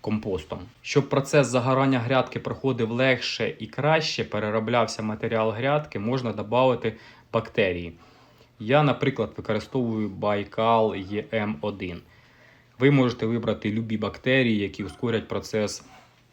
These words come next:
загорання. Але це робити не обов'язково. Просто воно буде у вас горіти чуть довше. Після того, як температура знизиться, необхідно зробити лунки об'ємом десять-п'ятнадцять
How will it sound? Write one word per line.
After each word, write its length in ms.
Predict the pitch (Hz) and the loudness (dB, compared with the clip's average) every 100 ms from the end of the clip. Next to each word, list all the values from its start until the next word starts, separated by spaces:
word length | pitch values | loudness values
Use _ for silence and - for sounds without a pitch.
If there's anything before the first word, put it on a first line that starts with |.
| _ - - | _ -20 -10
загорання. 680 | 117 107 104 98 90 90 87 101 - - | -2 0 0 -2 -4 -6 -10 -16 -20 0
Але 320 | 104 117 147 | 2 4 2
це 220 | 151 104 | 0 -4
робити 360 | 101 120 - 98 | -2 -2 -2 -2
не 280 | 98 117 - | -2 -4 -4
обов'язково. 840 | 110 95 98 95 92 - 92 90 90 _ | -6 -4 -6 -4 -4 -6 -8 -8 -10 _
Просто 300 | - 139 - | -6 -4 -2
воно 160 | 107 101 | -2 -2
буде 240 | 101 110 | -2 -2
у 40 | 104 | 0
вас 220 | 98 92 | 0 -2
горіти 420 | 98 107 110 101 | -4 -4 -4 -4
чуть 360 | - - 135 - - | -8 -6 -6 -8 -14
довше. 420 | 92 92 85 - - - _ _ | -8 -6 -6 -8 -12 -16 _ _
Після 240 | 139 147 | -2 2
того, 160 | 151 160 | 4 6
як 120 | 151 | 6
температура 540 | 147 131 135 147 143 123 | 6 2 0 2 2 4
знизиться, 460 | 139 165 147 - | 2 0 -2 -2
необхідно 460 | 110 110 139 143 123 | -2 -2 -2 -2 0
зробити 440 | 107 107 135 139 | -2 -2 -2 0
лунки 400 | 107 123 147 151 | 0 2 2 2
об'ємом 500 | 104 101 120 123 110 - - - - - | -2 0 0 2 0 -4 -14 -20 -20 -4
десять-п'ятнадцять 920 | 123 131 117 107 - 117 110 110 - | 0 0 -2 -4 -2 -2 -2 -6 -10